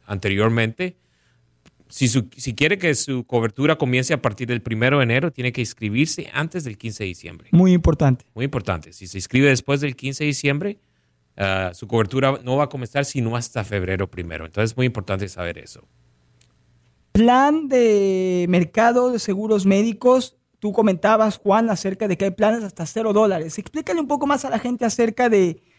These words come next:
Speaker 2: los planes, todo lo que tengan que saber con respecto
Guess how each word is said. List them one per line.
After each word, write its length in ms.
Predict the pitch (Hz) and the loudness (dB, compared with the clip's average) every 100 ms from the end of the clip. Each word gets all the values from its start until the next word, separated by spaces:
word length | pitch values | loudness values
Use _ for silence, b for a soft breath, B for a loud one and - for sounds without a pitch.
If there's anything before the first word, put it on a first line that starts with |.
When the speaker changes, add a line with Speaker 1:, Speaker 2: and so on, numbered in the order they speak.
| b | b
Speaker 2:
los 240 | 190 190 | 0 0
planes, 640 | - 247 233 226 196 180 - | 0 0 2 0 -4 -8 -6
todo 260 | - 277 302 | 2 2 4
lo 100 | 269 | 0
que 100 | 233 | -2
tengan 280 | - 240 240 | -6 -4 -4
que 100 | 214 | -6
saber 300 | 220 208 220 | 0 2 0
con 160 | 233 | -4
respecto 540 | 190 - 214 190 233 | -8 -2 0 2 2